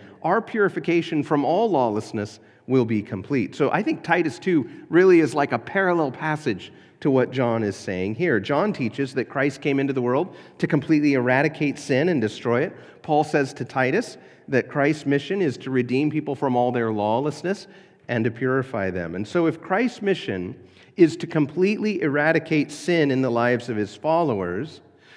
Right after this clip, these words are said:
but some of his followers choose to get cozy with their pet sins, or, uh, there's a certain group of people out there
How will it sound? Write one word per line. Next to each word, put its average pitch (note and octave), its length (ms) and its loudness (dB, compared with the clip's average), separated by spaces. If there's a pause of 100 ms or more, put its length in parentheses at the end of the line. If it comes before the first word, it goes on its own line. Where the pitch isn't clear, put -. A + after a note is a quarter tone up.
(160)
but D#3+ 200 2
some A3+ 420 0
of G3 160 0
his D3 240 -2
followers A2+ 800 0 (300)
choose G3+ 440 -2
to E3+ 100 -2
get D#3+ 300 4
cozy D#3+ 400 4
with C3+ 180 2
their B2+ 140 2
pet A2+ 300 -4
sins, G2+ 540 -6 (340)
or, G#3+ 500 4 (240)
uh, F3+ 200 2
there's F#3 400 2
a D#3 100 -2
certain F3+ 500 2
group D3 420 4
of C#3 200 -6
people D3+ 340 -2
out A2+ 300 2
there A#2 380 0